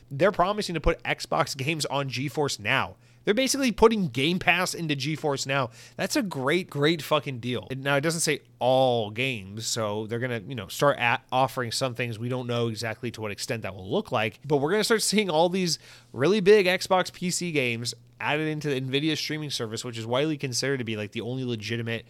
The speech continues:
streaming game service outside of Game Pass. And so it's basically Microsoft saying, "Hey, our biggest competition in the cloud gaming service, uh,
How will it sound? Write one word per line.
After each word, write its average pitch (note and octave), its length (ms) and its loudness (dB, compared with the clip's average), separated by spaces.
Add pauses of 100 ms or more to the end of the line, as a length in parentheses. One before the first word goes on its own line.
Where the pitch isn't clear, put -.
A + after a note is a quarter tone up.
(340)
streaming B2 640 -6
game B2 280 -2
service G#2+ 440 -2
outside A2 540 -4
of G2 100 -8
Game F#2 220 -12
Pass. G2+ 480 -6 (260)
And A#2 200 -2
so B2+ 320 2
it's A#2+ 120 -4
basically D#3 440 0
Microsoft C#3+ 600 0
saying, C#3 260 0 (320)
"Hey, F#3 260 2
our C#3 160 4
biggest E3 320 2
competition D3+ 640 -2
in B2 60 -8
the A#2 60 -6
cloud B2+ 340 -2
gaming C#3+ 320 0
service, A2+ 560 -2
uh, G#2+ 280 -4